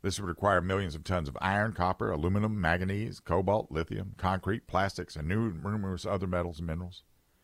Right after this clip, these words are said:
which is gonna have to be mined and raped the earth to get to it. Billions of tons of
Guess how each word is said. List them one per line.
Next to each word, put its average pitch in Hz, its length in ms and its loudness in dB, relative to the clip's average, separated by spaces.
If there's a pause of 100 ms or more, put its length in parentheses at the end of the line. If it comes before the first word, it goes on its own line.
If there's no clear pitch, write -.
(580)
which - 100 -8
is 78 120 -4
gonna 101 160 6
have 104 100 4
to - 40 -2
be 101 80 4
mined 113 520 6
and 80 160 0
raped 123 240 6
the 104 140 4
earth 180 600 12
to 107 120 0
get 107 180 2
to 95 140 2
it. 127 160 0 (2250)
Billions 139 460 6
of 117 140 -2
tons 135 400 4
of 92 100 2